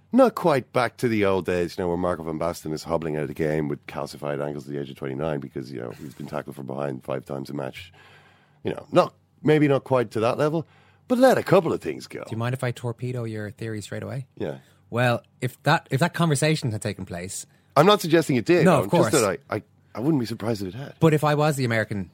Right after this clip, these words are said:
Speaker 2: T V exec having this conversation with Sepp Blatter, if I had that sort of access, would I not just ask him directly to cut down on the diving? Because that was one thing that was let go even more than the dirty tackles. Right, right up until, weirdly,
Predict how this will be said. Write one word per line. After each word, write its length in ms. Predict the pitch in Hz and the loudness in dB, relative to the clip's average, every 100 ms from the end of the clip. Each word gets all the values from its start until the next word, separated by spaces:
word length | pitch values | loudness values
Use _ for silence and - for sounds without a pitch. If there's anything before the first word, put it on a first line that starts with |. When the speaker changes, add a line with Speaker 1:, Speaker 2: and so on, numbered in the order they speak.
| - | -8
Speaker 2:
T 140 | 120 | -6
V 120 | 104 | -4
exec 300 | 95 98 101 | -4 -4 -4
having 220 | 110 98 92 | -2 -4 -4
this 80 | |
conversation 560 | - 95 85 101 95 90 | -6 -8 -6 -8 -8 -10
with 160 | 87 - | -12 -14
Sepp 300 | - - 92 | -14 -10 -10
Blatter, 260 | 90 87 92 | -10 -10 -10
if 100 | - | -10
I 40 | |
had 120 | 92 92 | -12 -10
that 140 | 90 | -10
sort 100 | 95 | -8
of 60 | 92 | -6
access, 480 | 101 - 87 - - _ _ - | -8 -8 -10 -10 -14 _ _ 0
would 120 | 120 | 2
I 40 | |
not 200 | 120 147 _ _ - | 4 2 _ _ -10
just 220 | - 127 | -4 0
ask 180 | 127 - | 0 0
him 60 | 113 | -2
directly 360 | 104 117 - 107 | -2 -2 -2 -8
to 80 | |
cut 220 | - 123 - | -8 -6 -2
down 220 | 113 110 | -2 0
on 120 | 101 | -2
the 60 | 95 | -4
diving? 520 | 110 117 113 - - _ _ _ | 0 2 2 -2 -18 _ _ _
Because 220 | 123 120 | -2 2
that 160 | 143 160 | 2 2
was 100 | 131 | 2
one 160 | 127 123 | 2 2
thing 140 | 113 | 2
that 80 | 113 | 0
was 100 | 107 | 0
let 200 | 117 - | 0 2
go 200 | 117 117 | 0 0
even 140 | 110 | 0
more 160 | 110 117 | 0 0
than 80 | 107 | -2
the 80 | 104 | -2
dirty 220 | 120 101 | -2 -2
tackles. 340 | 135 165 110 | -2 -2 2
Right, 200 | 156 180 160 | 2 0 2
right 160 | 220 | 2
up 80 | 254 | 2
until, 300 | 220 208 151 | 0 0 0
weirdly, 600 | 123 160 196 156 101 101 | 0 2 2 0 -6 -8